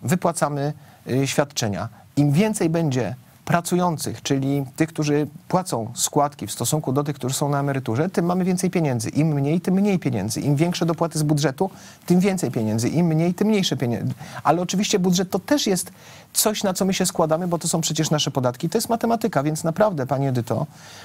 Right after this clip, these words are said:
to jest wybór, to jest nasz wybór. Nie ma czegoś takiego, że optymalnym wiekiem to jest siedemdziesiąt lat,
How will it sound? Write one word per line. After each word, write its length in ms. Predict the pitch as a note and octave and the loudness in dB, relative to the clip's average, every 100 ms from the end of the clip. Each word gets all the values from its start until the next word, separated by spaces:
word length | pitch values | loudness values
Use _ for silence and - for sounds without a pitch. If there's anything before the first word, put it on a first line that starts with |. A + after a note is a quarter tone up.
| - - | -20 -2
to 100 | E3 | 0
jest 200 | F#3+ F3+ | 0 0
wybór, 320 | G3 F3+ G#3 | 2 2 0
to 80 | F#3+ | 0
jest 120 | G#3+ | 0
nasz 160 | A#3 A3 | 0 2
wybór. 260 | C4 G3+ D3 | 4 4 2
Nie 100 | A#3 | 0
ma 80 | B3 | 0
czegoś 240 | E3 D#3+ | 0 0
takiego, 320 | D#3+ F3 E3+ | 0 0 0
że 140 | E3 - | 0 0
optymalnym 640 | E3 E3 E3+ F#3+ F3+ D3+ | 0 0 2 0 0 2
wiekiem 280 | D#3 D#3+ D#3 | 0 0 0
to 80 | D3 | 0
jest 100 | - | 2
siedemdziesiąt 560 | D#3+ D#3 D#3 D#3 C3 | 2 0 0 0 2
lat, 320 | C3 B2+ F3 | 2 2 -2